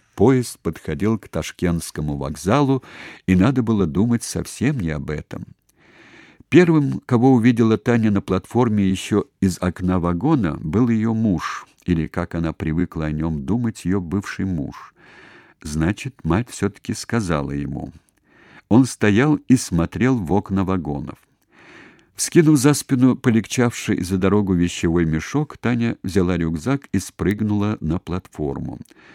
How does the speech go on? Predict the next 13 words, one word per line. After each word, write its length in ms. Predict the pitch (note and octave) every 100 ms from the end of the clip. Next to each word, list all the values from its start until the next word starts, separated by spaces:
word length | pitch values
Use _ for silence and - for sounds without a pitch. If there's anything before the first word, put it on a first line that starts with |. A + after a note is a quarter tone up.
| - - _ _ _
Платформа 580 | - G2+ - F3 F3 D#3
была 280 | A2 A#2 C3+
вся 260 | - D3
в 60 | B2
снегу. 640 | - G#2 G2+ D2+ D#2 D#2
Оказывается, 800 | E2+ E2 B2 A2 G#2+ F2 - -
здесь, 400 | D#2+ D2+ G#2+ C#3
в 80 | -
Ташкенте, 680 | - D#2+ - G2+ C#3+ C#3+ -
стояла 500 | - D2 D#2+ A#2 A#2
самая 440 | - F#2 A#2 C3+
настоящая 800 | A#2+ - D#2 D2+ F2 - - G2+
зима. 480 | C#2 D2+ C#2 B1